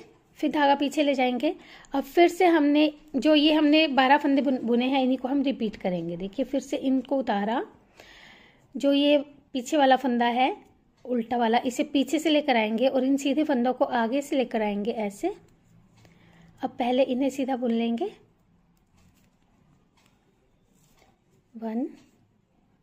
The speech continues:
टू, फिर इस फंदे को उल्टा बुनेंगे।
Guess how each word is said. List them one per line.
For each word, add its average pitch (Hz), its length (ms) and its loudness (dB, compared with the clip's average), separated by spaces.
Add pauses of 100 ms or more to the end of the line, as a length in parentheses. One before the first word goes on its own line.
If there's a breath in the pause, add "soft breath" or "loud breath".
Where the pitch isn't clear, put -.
(640)
टू, 208 320 -8 (840 soft breath)
फिर 294 300 -2 (440)
इस 262 220 -10
फंदे 254 240 0
को 247 100 -2
उल्टा 226 360 -2
बुनेंगे। 269 520 -2